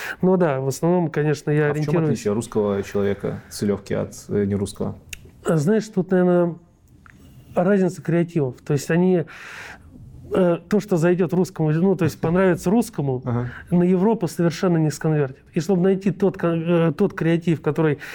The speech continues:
Speaker 1: европейцу покажется крутым, это, блин, тесты, это всё. Ну, там не, д-, при том, что, понимаешь, смотри, за приведённого человека в казино в России по С Н Г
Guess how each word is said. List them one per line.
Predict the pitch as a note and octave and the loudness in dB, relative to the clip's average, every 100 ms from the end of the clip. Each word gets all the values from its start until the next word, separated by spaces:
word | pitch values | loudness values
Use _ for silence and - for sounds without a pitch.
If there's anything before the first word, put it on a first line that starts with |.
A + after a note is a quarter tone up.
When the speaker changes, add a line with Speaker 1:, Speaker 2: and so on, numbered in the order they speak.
| - - | -18 0
Speaker 1:
европейцу | E3 E3+ F3 G3 F#3 D3 | 2 4 2 2 0 -2
покажется | D3+ E3 D3 - | -2 0 0 -4
крутым, | - E3 G#3 G#3+ G3+ - - - - - | -2 0 2 2 2 -4 -20 -20 -20 -2
это, | F#3 F3+ - - - F3 E3 | 0 0 -4 -6 2 2 2
блин, | D3+ F3+ F3 | 2 0 0
тесты, | - F#3 D3+ - D3+ | 0 0 0 -2 -4
это | D3+ | -4
всё. | - G3 F3 - - - | -4 0 0 0 -12 -2
Ну, | A3+ A#3+ A#3 - - - - - - | 2 2 0 -12 -16 -18 -20 -6 0
там | G#3 G#3+ | 4 4
не, | G#3+ | 4
д-, | F3 - F3+ G#3 | -2 -4 -4 0
при | F3+ G#3 | 2 2
том, | G#3 | 2
что, | D#3+ | 2
понимаешь, | F3 G3+ G#3+ | 2 2 0
смотри, | - E3+ F3 D#3 C#3+ | -2 -2 0 0 0
за | D3 E3+ | 0 0
приведённого | E3+ F3+ F3 G#3 F#3 D#3 | 2 0 2 2 2 0
человека | D3+ E3+ E3+ D3 | 0 0 0 0
в | - | -2
казино | D3+ D3 E3 C#3+ C#3 - - | 0 2 2 2 -2 -4 -2
в | D3 | 0
России | D#3 - G#3+ G3+ | 0 0 2 2
по | - D#3 | 2 -2
С | - | 0
Н | D3+ | 0
Г | C#3+ B2+ | 0 -2